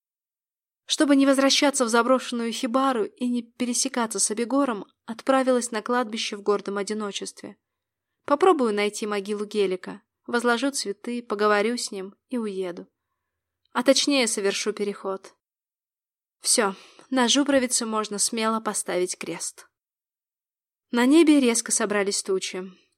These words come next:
Вдали над лесом засверкали молнии, а следом донеслись приглушенные раскаты грома. Сельское кладбище встретило неестественной тишиной,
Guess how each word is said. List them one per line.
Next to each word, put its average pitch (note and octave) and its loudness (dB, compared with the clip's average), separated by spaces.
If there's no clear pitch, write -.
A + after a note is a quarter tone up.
Вдали B3 2
над B3 0
лесом B3+ 2
засверкали G#3 -2
молнии, G3+ -4
а G3 -14
следом G#3 -4
донеслись G#3 -6
приглушенные G3+ -6
раскаты G3 -8
грома. F#3+ -6
Сельское B3+ 0
кладбище A3+ 0
встретило A3 -2
неестественной G#3+ -4
тишиной, G3 -8